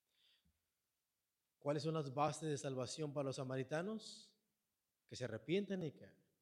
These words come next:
y crean. ¿Cuáles las bases de salvación para un ciego,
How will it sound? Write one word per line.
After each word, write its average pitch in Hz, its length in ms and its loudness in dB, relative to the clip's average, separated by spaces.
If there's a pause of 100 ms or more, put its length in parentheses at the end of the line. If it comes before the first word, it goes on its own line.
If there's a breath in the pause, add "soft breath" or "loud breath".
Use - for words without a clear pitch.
(500)
y 123 100 -4
crean. 156 400 0 (880)
¿Cuáles 165 300 4
las 147 240 -2
bases 131 1040 0 (2000)
de 110 80 -12
salvación 139 640 -2
para 123 260 -2
un 139 180 0
ciego, 135 540 -2